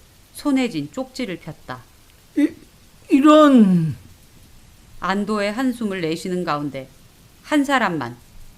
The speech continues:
Speaker 1: 난감한 표정을 감추지 못했다. 중섭이었다.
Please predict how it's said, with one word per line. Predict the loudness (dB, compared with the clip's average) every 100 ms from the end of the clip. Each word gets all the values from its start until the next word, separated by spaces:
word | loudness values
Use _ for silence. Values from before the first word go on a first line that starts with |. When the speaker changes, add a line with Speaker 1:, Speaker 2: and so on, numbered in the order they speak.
| -18 -4
Speaker 1:
난감한 | -2 -2 -2 -4 -6
표정을 | -8 -10 -10 -12
감추지 | -8 -8 -8 -12 -12
못했다. | -12 -12 -18 -16 -16 -16 -20 -20 -20 -20 -20 -20 -20 -20 -20 -20 -20 -8
중섭이었다. | 0 2 0 -2 -6 -10 -16 -20